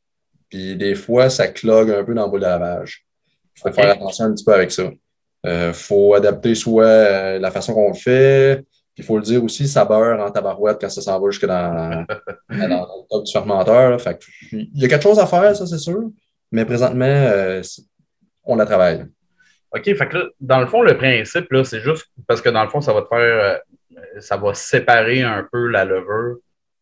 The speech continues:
Speaker 2: dans, dans le Krausen du houblon, là. C'est ça, dans le fond ?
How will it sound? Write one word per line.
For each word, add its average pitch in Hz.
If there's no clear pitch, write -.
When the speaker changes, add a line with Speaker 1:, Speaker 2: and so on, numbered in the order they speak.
Speaker 2:
dans, 110
dans 113
le 117
Krausen 110
du 107
houblon, 101
là. 92
C'est 92
ça, 120
dans 127
le 95
fond ? 151